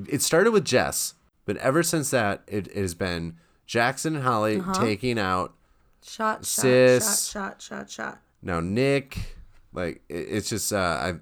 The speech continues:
Speaker 1: Sam went out on
Speaker 2: Mm-hmm.
Speaker 1: Holly's H O H. I mean, they've just been knocking out
Speaker 2: Yeah.
Speaker 1: this group where it is now Christy and Tommy. Um, I love it, though. You think at this point I would be kind of more against the powerhouse, but,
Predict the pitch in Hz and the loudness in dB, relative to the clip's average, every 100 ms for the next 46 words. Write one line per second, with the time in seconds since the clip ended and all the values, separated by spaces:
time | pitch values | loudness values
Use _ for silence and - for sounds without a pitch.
0 | - - 101 113 135 143 143 147 147 104 | -4 -2 0 2 2 0 2 2 0 0
1 | 127 131 131 131 135 131 135 131 - 113 | 0 2 4 4 2 0 0 0 -2 -4
2 | 104 120 117 113 - 110 98 92 98 104 | -2 0 0 -4 -4 -4 -2 0 0 -2
3 | - 113 69 98 98 92 - - - - | -4 -6 -4 0 0 0 -4 -12 -18 -6
4 | 226 104 87 - 98 85 - 92 92 - | -4 -2 -4 -2 -2 -2 -4 -6 -4 -4
5 | 92 92 87 90 - 85 80 85 80 80 | -4 -4 -2 -4 -4 -6 -4 -6 -6 -6
6 | 76 71 60 - - _ _ _ _ _ | -6 -8 -10 -14 -20 _ _ _ _ _
7 | - 90 90 82 - 107 127 117 87 71 | -8 -4 -2 -4 -4 0 4 4 0 -4
8 | 58 - _ _ - 123 123 170 170 117 | -6 -8 _ _ -8 -2 2 4 4 2
9 | 127 - 107 87 95 85 87 - 98 85 | 0 2 0 0 -2 -2 -6 -6 -4 -2
10 | 87 85 82 95 101 - 82 80 80 76 | -2 0 -2 -2 -2 -2 -6 -2 0 0
11 | 78 76 - 80 73 | -2 -4 -4 -4 -4